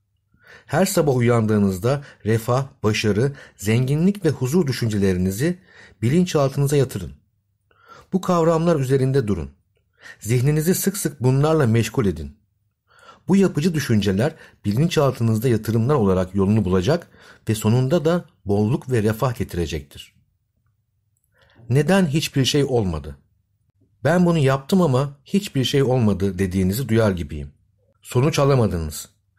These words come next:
Çünkü belki on dakika sonra korku dolu düşüncelere kapıldınız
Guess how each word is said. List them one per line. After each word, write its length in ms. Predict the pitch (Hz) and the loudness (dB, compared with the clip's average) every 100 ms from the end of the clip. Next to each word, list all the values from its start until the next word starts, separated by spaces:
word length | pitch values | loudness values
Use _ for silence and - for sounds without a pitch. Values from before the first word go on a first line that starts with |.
| _ _ | _ _
Çünkü 380 | - 202 202 113 | -2 0 2 0
belki 300 | 123 139 135 | 0 0 -2
on 240 | 131 151 135 | -2 0 0
dakika 340 | 107 95 95 | -4 -4 -4
sonra 440 | - 92 95 135 - - - | -2 0 0 -2 -6 -20 -10
korku 400 | - 113 113 151 | -2 -2 0 0
dolu 180 | 123 | 0
düşüncelere 460 | 104 104 101 101 101 | 0 -2 0 2 0
kapıldınız 600 | 98 82 82 87 147 - | -2 -6 -4 -4 -4 -8